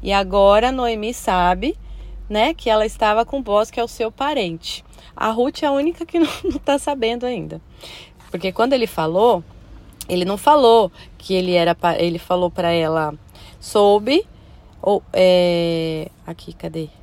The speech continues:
"Contaram-me tudo que você fez à sua sogra." Ele não falou "a minha parenta", quando ele conversou com ela, dizendo quem ela estava sendo. Então a Ruth, entendeu?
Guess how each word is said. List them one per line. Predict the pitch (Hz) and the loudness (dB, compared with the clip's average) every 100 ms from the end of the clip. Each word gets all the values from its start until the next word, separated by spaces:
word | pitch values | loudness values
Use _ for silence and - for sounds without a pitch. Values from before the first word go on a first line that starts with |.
| - - - - - - - - - - - - - - - - - | -20 -20 -20 -20 -20 -20 -20 -20 -20 -20 -20 -20 -20 -20 -20 -20 -12
"Contaram-me | - 240 247 - 240 269 294 285 | -2 -2 0 0 4 4 4 0
tudo | 262 302 349 415 | -2 0 2 2
que | 330 | 2
você | 311 294 | 0 -2
fez | 277 294 285 | 0 2 2
à | |
sua | 277 311 415 | 0 0 0
sogra." | - 269 254 247 202 160 156 185 | 0 4 6 6 2 -2 -4 -8
Ele | 196 226 | -6 -4
não | 269 | -4
falou | - 311 285 285 | 0 2 4 6
"a | 269 | 4
minha | 233 220 233 214 | 2 -4 -6 -6
parenta", | 196 196 180 151 - 151 - - _ - - - - - - - - | -2 -2 -2 -6 -10 -12 -14 -20 _ -20 -20 -20 -20 -20 -20 -20 -12
quando | 196 | -8
ele | 185 180 | -6 -8
conversou | - 185 180 170 175 | -6 -4 -4 -6 -10
com | - 170 | -8 -8
ela, | 151 147 - - - - - - - - | -6 -8 -12 -20 -20 -20 -20 -20 -20 -18
dizendo | 165 165 175 170 | -12 -6 -4 -4
quem | - 180 | -6 -6
ela | 165 165 | -4 -4
estava | - 160 156 | -6 -6 -6
sendo. | - 151 147 - - - - - | -8 -10 -10 -14 -18 -20 -20 -8
Então | - 254 | 2 4
a | 320 | 4
Ruth, | 247 294 392 - 202 165 - - - - - | 4 4 4 2 -4 -6 -8 -20 -20 -20 -14
entendeu? | - 220 214 320 | -2 0 2 0